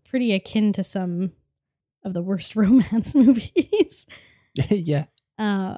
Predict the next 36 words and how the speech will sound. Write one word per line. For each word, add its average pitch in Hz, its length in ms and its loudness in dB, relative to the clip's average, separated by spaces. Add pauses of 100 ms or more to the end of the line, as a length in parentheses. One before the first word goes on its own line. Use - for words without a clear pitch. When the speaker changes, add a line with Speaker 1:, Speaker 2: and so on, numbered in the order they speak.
Speaker 1:
and, 202 320 -2
and 220 120 0
I 226 100 2
liked 302 300 0
that 226 140 0
when 190 140 -2
I 180 80 -2
was 185 100 -2
twelve, 185 380 -4
and 190 80 -2
I 190 60 -2
was 196 160 -4
reading 226 260 -2
online 190 460 0
that 180 120 -6
this - 200 -6
film, 190 440 -2 (360)
both 214 200 -2
when 233 100 0
it 196 60 -4
came 202 160 -2
out 185 140 -2
in 190 80 -4
ninety-nine, 180 680 -4 (140)
nineteen 202 260 -4
ninety-nine 185 340 -4
and 180 120 -4
to - 100 -10
now, 175 380 -6 (400)
has 185 240 -4
been, 175 260 -2
quote, 190 480 -2
"largely 202 600 -2
popular 175 600 -6
with 165 140 -10
teenagers." - 720 -12